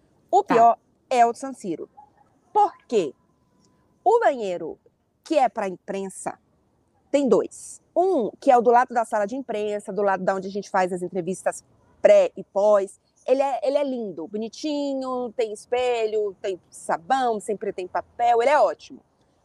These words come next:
Speaker 1: Porque ele é numa área que tem um, uma área vip e tal,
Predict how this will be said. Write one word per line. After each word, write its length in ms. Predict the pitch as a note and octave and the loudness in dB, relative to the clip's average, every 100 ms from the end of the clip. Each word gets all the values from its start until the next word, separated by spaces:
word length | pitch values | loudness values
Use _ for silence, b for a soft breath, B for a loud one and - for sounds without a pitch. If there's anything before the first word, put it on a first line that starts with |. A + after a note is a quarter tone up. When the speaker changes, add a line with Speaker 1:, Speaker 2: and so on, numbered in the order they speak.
| _ | _
Speaker 1:
Porque 300 | G4+ G4+ C4+ | -2 0 -4
ele 240 | G3 F3+ | -2 2
é 280 | G#3 G#3+ - _ _ _ _ _ - | 2 2 -2 _ _ _ _ _ -8
numa 280 | C4 C#4 G#3 | -4 -2 -2
área 440 | F#3+ A3+ F3+ E3+ - - | -2 -4 -6 -10 -14 -10
que 360 | D4 B3+ F3 - _ _ _ _ _ _ _ | -6 -4 -6 -10 _ _ _ _ _ _ _
tem 260 | D4+ D#4 C4+ | -4 -2 -2
um, 460 | C4+ B3+ B3+ B3 C4 | -2 -4 -6 -8 -4
uma 140 | C4+ | 0
área 240 | A#3 B3+ | 2 0
vip 380 | C#4 C4 C#4+ C#4+ | 0 -4 -6 -6
e 40 | B3+ | -6
tal, 460 | A#3+ A3+ B3 C#4+ | -2 0 0 -2